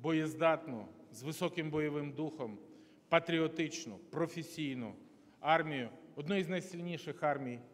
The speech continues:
на континенті. Мені дуже сподобалося під час нашої дискусії ініціативи, щоб відійти від радянської армії. Нам треба запроваджувати свої нові українські традиції, в тому числі і нові українські звання.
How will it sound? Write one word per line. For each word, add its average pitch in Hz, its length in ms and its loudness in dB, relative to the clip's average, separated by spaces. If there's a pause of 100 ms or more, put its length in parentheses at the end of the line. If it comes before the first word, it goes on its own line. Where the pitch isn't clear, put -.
(100)
на 139 140 -4
континенті. 123 680 -8 (500)
Мені 165 160 -2
дуже 180 400 2 (420)
сподобалося 160 720 -2
під 147 220 -12
час 156 240 -4
нашої 143 300 -8
дискусії 139 680 -8 (540)
ініціативи, 156 920 -2 (580)
щоб 156 260 -4
відійти 170 500 -2
від 143 160 -2
радянської 123 540 -4
армії. 80 300 -12 (320)
Нам 151 160 -4
треба 170 240 0
запроваджувати 151 680 -2
свої 151 500 -4
нові 151 460 -4
українські 131 680 -4
традиції, 110 560 -10 (380)
в - 80 -20
тому 185 300 4
числі 180 500 -4
і 151 80 -4
нові 147 380 -4
українські 131 680 -6
звання. 117 440 -8